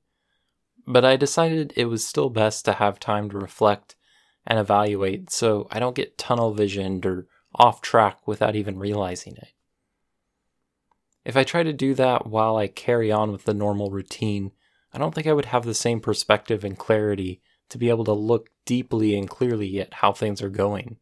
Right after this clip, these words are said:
I also want to build an intentional time to rest before I go too far and feel burnt out.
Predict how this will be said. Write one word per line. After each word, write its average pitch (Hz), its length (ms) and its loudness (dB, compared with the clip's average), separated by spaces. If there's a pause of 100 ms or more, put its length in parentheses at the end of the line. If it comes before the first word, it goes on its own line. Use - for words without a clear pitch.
(1160)
I 123 80 2
also 139 200 0
want 135 180 2
to 123 40 0
build 110 560 0
an 107 140 -4
intentional 107 720 -4
time 104 480 -4
to - 160 -4
rest 98 600 -6 (920)
before 117 420 2
I 110 80 2
go 110 180 4
too 104 240 -2
far 101 560 0
and 95 380 -8 (340)
feel 101 420 -2
burnt 104 280 2
out. 113 340 -6